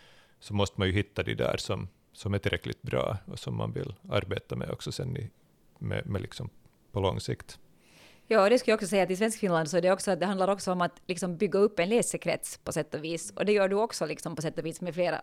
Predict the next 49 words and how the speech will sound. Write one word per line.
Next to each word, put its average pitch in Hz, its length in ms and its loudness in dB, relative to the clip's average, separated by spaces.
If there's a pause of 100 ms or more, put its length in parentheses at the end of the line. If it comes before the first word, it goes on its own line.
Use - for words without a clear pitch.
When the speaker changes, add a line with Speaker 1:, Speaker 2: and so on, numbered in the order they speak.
Speaker 2:
flera 180 320 2
böcker. 160 380 -4
Så, - 200 -6 (480)
så 180 300 -2
jag 185 140 4
menar 180 160 0
i 175 40 2
bästa 180 220 0
fall 165 240 -2
så, 175 220 0 (160)
så - 140 -8
de 185 180 -2
som 165 120 -4
läste 165 260 0
den 165 120 -8
första 233 280 -2
så 214 80 -4
läser 185 280 0
också 175 200 -4
den 190 120 -4
andra 180 480 2
och 156 140 -2
den 175 200 -4
tredje 175 400 0
och, 165 220 2
och 165 80 -8
sådär. 175 220 2
Att 175 80 -2
det 175 60 -4
finns 175 120 -4
liksom 180 200 -6
en 185 100 -8
sån 196 220 0
sorts - 500 -6 (180)
liksom 180 260 -6
långsiktigt. 170 760 0
Speaker 1:
Ja. - 60 -20 (340)
Speaker 2:
Och, - 360 6
och 185 100 6
det 185 160 6
är 254 40 6
ju 233 120 4
de 180 180 2
författare 170 400 0
som 160 140 -4
på 165 60 -2
sätt 165 180 0
och 170 80 -4
vis 165 240 -4